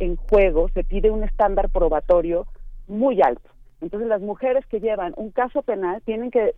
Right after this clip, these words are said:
eh, demostrar aún, y con todos los cambios que hemos hecho desde los feminismos para que no se nos pida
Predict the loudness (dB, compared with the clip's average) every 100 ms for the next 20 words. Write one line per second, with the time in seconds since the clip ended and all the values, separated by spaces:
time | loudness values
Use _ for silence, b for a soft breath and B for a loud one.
0 | -2 2 2 2 2 2 2 -4 2 4
1 | 4 0 -2 -2 -4 -6 -10 -12 -8 -4
2 | -4 -2 0 -2 -2 0 0 2 0 2
3 | -2 -2 -2 -2 -4 -2 0 0 0 -2
4 | -2 -2 0 0 0 0 -2 0 0 0
5 | 0 0 0 -2 0 4 4